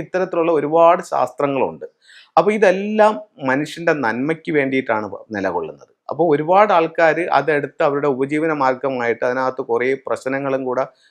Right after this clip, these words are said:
തിരുകി കയറ്റി വലിയ പ്രശ്നങ്ങളായിട്ട് ഊതിപ്പെരുപ്പിച്ച് കാണിച്ച് പല രീതിയിൽ ചെയ്യുന്ന ആൾക്കാരും ഉണ്ട്. പക്ഷേ എന്ന് പറഞ്ഞു കഴിഞ്ഞാൽ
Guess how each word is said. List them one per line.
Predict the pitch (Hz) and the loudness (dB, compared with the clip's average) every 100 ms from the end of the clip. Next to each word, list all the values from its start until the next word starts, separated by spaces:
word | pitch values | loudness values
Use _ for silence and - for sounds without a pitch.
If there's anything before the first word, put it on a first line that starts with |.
| _ _ | _ _
തിരുകി | 127 123 131 131 | 0 2 0 -2
കയറ്റി | 120 110 110 127 120 | 2 0 0 -4 -2
വലിയ | 110 160 214 | -2 0 -2
പ്രശ്നങ്ങളായിട്ട് | 127 - 131 127 123 120 117 123 117 | -2 -6 -6 0 0 0 -2 -4 -4
ഊതിപ്പെരുപ്പിച്ച് | 123 123 110 107 113 113 107 | -6 -4 -4 -4 -6 -4 -4
കാണിച്ച് | 104 113 110 - 175 196 135 | -2 -4 -6 -10 -14 -4 -2
പല | 131 131 | 0 -2
രീതിയിൽ | 127 131 131 | -2 -4 -4
ചെയ്യുന്ന | 127 131 135 | -4 -4 -4
ആൾക്കാരും | 120 120 135 170 131 | -4 -2 -2 0 -2
ഉണ്ട്. | 127 90 - _ _ _ - | -2 -6 -10 _ _ _ -4
പക്ഷേ | 139 185 | 0 2
എന്ന് | 185 | 2
പറഞ്ഞു | 165 170 | 0 0
കഴിഞ്ഞാൽ | 160 131 123 | 0 0 0